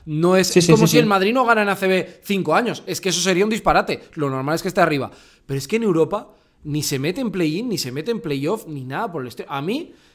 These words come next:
Speaker 1: sinceramente, me tiene muy descolocado el tema. Yo entiendo que desde Italia vosotros se ve de otra manera y me gusta tu valoración, ¿eh? La entiendo.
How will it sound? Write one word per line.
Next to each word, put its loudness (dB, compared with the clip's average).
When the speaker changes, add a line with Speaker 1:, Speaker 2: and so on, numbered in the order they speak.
Speaker 1:
sinceramente, 2
me 0
tiene 2
muy 4
descolocado 0
el -4
tema. -6
Yo -4
entiendo -2
que -2
desde -4
Italia -2
vosotros -8
se -10
ve -10
de -6
otra -10
manera -10
y -12
me -8
gusta -4
tu -6
valoración, -8
¿eh? -6
La -6
entiendo. -8